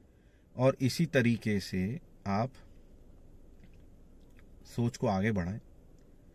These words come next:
इसी तरीके के मोटिवेशनल या इंस्पिरेशनल वीडियोज़ देखें। हो सकता है हर एक प्रेजेंटर की कैपेबिलिटी अलग हो, हर एक प्रेजेंटर के नॉलेज बेस का अलग हो लेवल, जो वीडियोज़ बनाते हैं, जो बात करते हैं, but उद्देश्य एक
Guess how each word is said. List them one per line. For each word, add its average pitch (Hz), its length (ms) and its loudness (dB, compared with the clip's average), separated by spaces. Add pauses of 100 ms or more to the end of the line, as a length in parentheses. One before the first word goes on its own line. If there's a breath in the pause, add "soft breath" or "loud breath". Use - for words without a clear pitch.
(440 soft breath)
इसी 123 240 0
तरीके 107 400 -2
के 110 200 -4
मोटिवेशनल 101 680 -4
या 101 160 -2
इंस्पिरेशनल 98 800 -6
वीडियोज़ 95 520 -4
देखें। 92 420 -6 (880 soft breath)
हो 131 100 4
सकता 139 260 2
है 135 180 6
हर 113 120 6
एक 131 140 6 (540 soft breath)
प्रेजेंटर 120 500 4
की 127 160 0
कैपेबिलिटी 113 640 0
अलग 104 240 2
हो, 95 180 -2
हर 104 160 0
एक 110 80 -2
प्रेजेंटर 110 520 0
के - 160 -4
नॉलेज 104 400 0
बेस 107 300 -2 (400)
का 110 180 0
अलग 101 200 0
हो 98 120 -2
लेवल, 95 420 -2 (440 soft breath)
जो 107 140 2
वीडियोज़ 107 320 2
बनाते 98 300 0
हैं, 95 60 0
जो 98 100 0
बात 92 240 0
करते - 340 -6
हैं, 98 200 -6 (180)
but 110 100 -4
उद्देश्य 120 480 2
एक 110 80 -2